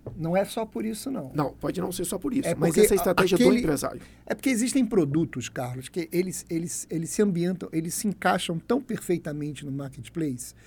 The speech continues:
Speaker 2: Sim.
Speaker 1: entendeu? Que eles realmente evoluem e explodem. Existem produtos que têm uma, um, um,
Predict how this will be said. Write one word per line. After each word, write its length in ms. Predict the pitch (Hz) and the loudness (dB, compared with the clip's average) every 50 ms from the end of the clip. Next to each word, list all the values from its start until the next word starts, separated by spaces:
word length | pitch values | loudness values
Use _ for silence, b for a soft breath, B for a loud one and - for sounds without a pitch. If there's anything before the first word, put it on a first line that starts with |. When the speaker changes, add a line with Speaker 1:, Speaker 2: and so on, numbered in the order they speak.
| B B B B B B | B B B B B B
Speaker 2:
Sim. 140 | - - 349 | -8 -4 -2
Speaker 1:
entendeu? 340 | - 147 156 185 170 139 - B B B B - | 0 4 4 4 4 4 0 B B B B -12
Que 200 | - - 190 185 | -2 2 8 8
eles 360 | 196 220 214 202 - - - - | 8 8 8 4 2 -2 -4 0
realmente 600 | 107 180 240 247 220 180 165 185 185 - - 196 | 2 2 4 4 2 2 0 0 -2 0 0 0
evoluem 420 | 175 190 214 180 165 170 175 185 | 2 4 2 4 4 2 2 2
e 40 | 214 | 0
explodem. 500 | 214 - - - 170 147 139 127 127 147 | -2 -4 -4 -2 -2 -2 -2 -2 2 4
Existem 480 | 165 180 151 147 208 220 214 - 220 | 4 4 6 4 0 0 0 -2 -2
produtos 920 | 214 - - 254 269 202 156 180 196 233 262 262 - - 320 320 311 - B B B B B B B B B - | -2 0 0 0 0 2 2 4 6 6 4 2 2 2 2 2 2 0 B B B B B B B B B -8
que 120 | - 220 | -6 -6
têm 240 | 214 - 220 196 202 | 0 2 4 4 4
uma, 320 | 202 196 190 185 180 160 - | 2 0 0 0 0 -2 -4
um, 240 | 185 175 175 170 - - | -4 -4 -4 -4 -6 -4
um, 840 | - 175 175 170 165 165 160 156 160 156 147 143 139 135 135 139 - | -4 -2 -2 -2 -2 -4 -6 -4 -6 -6 -6 -6 -6 -4 -6 -6 -6